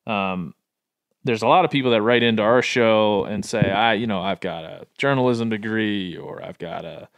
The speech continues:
Speaker 2: communications degree, or I'm super passionate about hunting and I wanna start this or that. Here's an idea that I have." Um, you know, don't, you don't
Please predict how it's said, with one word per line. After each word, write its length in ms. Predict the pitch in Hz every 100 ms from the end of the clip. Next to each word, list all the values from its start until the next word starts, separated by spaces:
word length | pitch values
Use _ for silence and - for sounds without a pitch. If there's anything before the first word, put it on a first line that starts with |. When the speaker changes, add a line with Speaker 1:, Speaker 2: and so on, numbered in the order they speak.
| _ _ _
Speaker 2:
communications 680 | - 104 98 143 123 117 107
degree, 600 | 107 107 107 104 101 95
or 140 | 85 80
I'm 100 | 85
super 260 | - 104
passionate 400 | - 92 87 92
about 180 | 87 80
hunting 600 | - 135 123 120 113 104
and 80 | 92
I 80 | 87
wanna 180 | 85 85
start 360 | - 90 -
this 320 | 139 123 104
or 80 | 101
that. 300 | 107 120 110
Here's 180 | 113 107
an 80 | 101
idea 360 | 95 98 123 117
that 80 | 110
I 100 | 107
have." 340 | 117 117 113 _ - - - _ _ -
Um, 640 | 107 101 95 92 95 127 _ _ _ _
you 100 | 127
know, 240 | 98 92 101 _ _ _ _ _ _ _ _ _ 127
don't, 180 | 131 147
you 60 |
don't 100 | 156